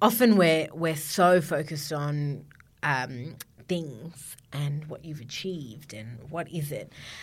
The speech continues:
Um, but at, at the end of the day, it's kind of really, like, there's a lot of goodwill. You know, we have, all three of us have a lot of goodwill, uh, to our names, and I often feel that sometimes that,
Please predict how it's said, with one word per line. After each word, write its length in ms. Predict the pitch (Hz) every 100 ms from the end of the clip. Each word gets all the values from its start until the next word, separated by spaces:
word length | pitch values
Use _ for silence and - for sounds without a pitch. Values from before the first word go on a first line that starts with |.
| -
Um, 520 | 151 160 160 160 160 - - -
but 160 | 196
at, 140 | 196 - _ _ - 170 _ _ _ -
at 200 | 226 226
the 100 | 240
end 160 | 226 196
of 60 |
the 100 | 185
day, 380 | 185 202 202 180
it's 160 | 156 -
kind 320 | - 196 185
of 300 | 170 151 147
really, 520 | 170 170 160 156 151 143 - - - - -
like, 240 | 214 180 -
there's 180 | 233
a 60 | 247
lot 260 | 247 247 226
of 120 | -
goodwill. 520 | 190 151 170 104 - - - - -
You 100 | 208
know, 340 | 170 262 294
we 220 | 196 202
have, 240 | 247 220 -
all 180 | - 220
three 240 | 226 233 220
of 80 |
us 160 | 160 151
have 100 | 151
a 60 | 156
lot 160 | 170
of 60 | 151
goodwill, 580 | 160 143 147 - 196 - -
uh, 260 | - 147 143
to 140 | 143 170
our 120 | 143
names, 460 | 143 120 113 175 -
and 140 | 175
I 260 | 165 165 -
often 320 | 180 170 190
feel 280 | 175 175 160
that 220 | 156 143 147 - - -
sometimes 400 | 175 170 156 151
that, 220 | 151